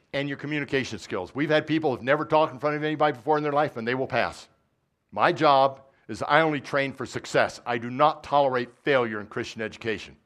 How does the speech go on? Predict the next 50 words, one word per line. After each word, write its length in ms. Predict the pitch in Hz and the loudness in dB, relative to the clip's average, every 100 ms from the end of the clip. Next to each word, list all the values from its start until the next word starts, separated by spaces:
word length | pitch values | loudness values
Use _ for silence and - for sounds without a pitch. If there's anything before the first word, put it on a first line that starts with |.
| _ _ _ _ _ _ _ | _ _ _ _ _ _ _
I 120 | - 113 | -8 -4
want 200 | 120 - | -4 -6
success, 480 | 113 - 151 165 | -8 2 4 4
and 200 | - 117 | -4 -8
we 80 | 127 | -6
will 180 | 120 107 | -4 -4
achieve 320 | 95 156 180 | -4 -4 -2
it 100 | 180 151 | -4 -2
as 180 | 139 | -2
a 60 | 127 | -2
team. 400 | - 127 82 73 _ _ _ _ _ _ _ _ _ _ _ _ _ _ - | -6 -8 -8 -14 _ _ _ _ _ _ _ _ _ _ _ _ _ _ 2
Then 180 | 165 | 4
you 60 | 185 | 6
have 140 | 175 | 6
a 20 | 156 | 4
three-minute 580 | - 214 226 208 208 | 2 2 4 4 2
defense 380 | 208 - 214 208 | -2 2 4 4
presentation 720 | - 165 123 131 147 139 135 | 2 2 2 0 0 0 -2
you'll 140 | 123 117 | -4 -4
do. 280 | 113 92 101 | -2 -4 -6
You 120 | 127 | -6
won't 180 | 139 143 | -2 0
know 180 | 143 156 | 2 2
the 100 | 135 | 0
exact 400 | 120 131 131 131 | -2 2 0 2
topic 360 | 143 135 117 104 | 4 4 4 -10
until 180 | 107 | -8
you 60 | 117 | -6
get 160 | 120 113 | -4 -6
in 60 | |
front 200 | 131 123 | -2 -4
of 60 | 95 | -4
us. 200 | 87 - _ _ _ - | -10 -16 _ _ _ -8
Then 120 | 120 | -6
we're 80 | 120 | -4
gonna 140 | 117 | -4
give 180 | 110 131 | -4 -4
you 60 | 127 | -4
the 100 | 120 | -4
challenge. 520 | - 135 139 151 - _ | 2 2 2 -2 -10 _
You 120 | 123 113 | -6 -4
have 120 | - | -4
three 220 | 120 143 | -4 -4
minutes 300 | 147 147 147 | -2 -4 -4
or 60 | 139 | 0
less 340 | 131 98 - _ _ - | 0 0 -4 _ _ -12
to 60 | |
give 180 | 110 107 | -8 -6
the 140 | 113 | -4
answer. 300 | 104 85 78 | -6 -8 -16